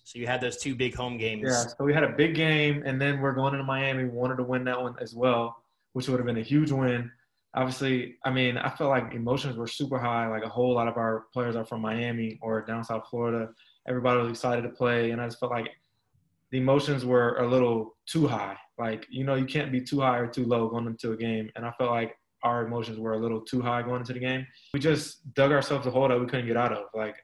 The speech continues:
Speaker 2: if we would have got down, like, if that same exact sequence would have happened versus a W K U, we can get out of that. But it's hard to get out of digging yourself a hole in the first quarter.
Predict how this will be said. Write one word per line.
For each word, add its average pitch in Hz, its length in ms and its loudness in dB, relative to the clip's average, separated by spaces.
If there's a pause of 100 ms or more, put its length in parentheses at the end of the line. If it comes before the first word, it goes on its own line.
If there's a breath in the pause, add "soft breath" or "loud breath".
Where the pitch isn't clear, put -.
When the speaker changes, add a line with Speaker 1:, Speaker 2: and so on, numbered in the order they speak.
(460)
Speaker 2:
if 127 180 -2
we 135 100 4
would 151 100 6
have 127 80 4
got 123 200 2
down, 127 440 2 (120)
like, 117 160 0
if 113 80 -2
that 127 180 2
same 147 300 2
exact 131 320 0
sequence 135 320 -4
would 123 120 0
have 120 40 -2
happened 120 220 -2
versus 117 280 -4
a 123 60 -8
W 117 240 2
K 113 140 -2
U, 123 380 0
we 120 120 -8
can 120 100 -8
get 120 140 0
out 127 140 4
of 110 60 -2
that. 104 180 -4 (720)
But 123 200 2
it's 127 140 0
hard 127 480 4
to 131 80 -2
get 120 180 4
out 117 140 2
of 113 100 -2 (120)
digging 139 240 4
yourself 127 300 0
a 113 60 -6
hole 117 560 2
in 123 80 -4
the 120 60 -4
first 123 260 -2
quarter. 135 380 -2